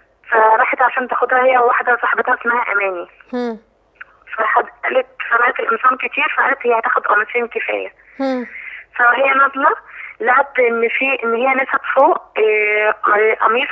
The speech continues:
Speaker 1: كومبريز-، قميص كومبريزون طويل بتاعها
Speaker 2: هم.
Speaker 1: قديم.
Speaker 2: هم.
Speaker 1: فقالت لصاحبتها خضرا، قالت لها هاتيه، أصل ده قديم وهيرموه.
Speaker 2: هم.
Speaker 1: فطلعت صاحبتها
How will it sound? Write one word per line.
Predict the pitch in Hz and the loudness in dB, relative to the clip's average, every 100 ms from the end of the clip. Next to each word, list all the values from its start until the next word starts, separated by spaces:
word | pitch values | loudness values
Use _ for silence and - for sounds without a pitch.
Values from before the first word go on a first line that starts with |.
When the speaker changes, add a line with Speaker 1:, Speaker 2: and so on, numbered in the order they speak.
| - | 0
Speaker 1:
كومبريز-، | 254 233 226 - - - _ _ _ _ _ _ _ - - - - - | 2 2 -2 -6 -14 -20 _ _ _ _ _ _ _ -20 -18 -16 -6 0
قميص | 254 285 - | 2 0 -2
كومبريزون | 262 240 220 233 247 311 381 | -2 0 0 2 4 4 2
طويل | - 247 247 240 | 0 0 0 -2
بتاعها | 233 240 214 - 190 - _ _ - | -2 2 2 2 -4 -8 _ _ -6
Speaker 2:
هم. | 262 254 240 | -4 -4 -2
Speaker 1:
قديم. | 220 - - 220 190 190 - - - - | 0 0 0 -2 -2 -4 -8 -14 -16 -10
Speaker 2:
هم. | 247 233 | -2 0
Speaker 1:
فقالت | 269 294 - - | 2 0 -2 2
لصاحبتها | 254 226 240 - - 415 - 330 | 2 4 2 0 -2 -2 0 0
خضرا، | - 277 302 381 | 2 2 4 2
قالت | 381 - 262 | 2 -4 2
لها | 277 302 - | 4 4 2
هاتيه، | 262 - 339 427 - - - - - | -4 0 0 -2 -6 -12 -10 -4 -4
أصل | - 254 | -2 0
ده | - 294 | 2 2
قديم | 262 302 294 | 2 0 0
وهيرموه. | 247 254 214 220 202 | 2 0 0 0 -2
Speaker 2:
هم. | - _ _ _ - - | -2 _ _ _ -8 -2
Speaker 1:
فطلعت | 254 233 - - | 0 0 0 0
صاحبتها | 285 - 269 - 277 | -2 -2 -2 2 4